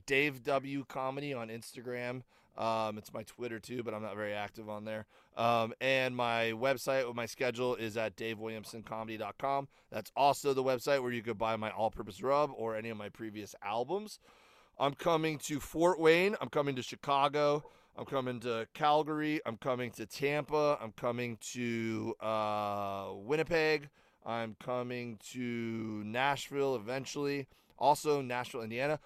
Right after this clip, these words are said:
Oh, I'm coming to Indianapolis for a one-nighter at Helium. Really excited about that. Uh, probably two or three other cities that I'm forgetting about,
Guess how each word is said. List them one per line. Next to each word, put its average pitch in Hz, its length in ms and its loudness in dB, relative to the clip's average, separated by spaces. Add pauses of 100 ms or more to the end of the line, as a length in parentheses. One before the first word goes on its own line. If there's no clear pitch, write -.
(100)
Oh, 147 140 8
I'm - 60 -4
coming 131 200 -6
to 120 140 -6
Indianapolis 123 720 0
for 120 140 -4
a 107 60 -2
one-nighter 156 580 2
at 127 120 0
Helium. 165 580 0
Really 120 180 -2
excited 117 340 -4
about 104 260 -8
that. 151 280 2 (340)
Uh, 113 400 4
probably 131 480 0
two - 200 -8
or 139 40 -4
three 131 180 -6
other 120 200 -2
cities 135 300 -8
that 120 80 -4
I'm 110 60 -8
forgetting 117 360 -6
about, 131 280 2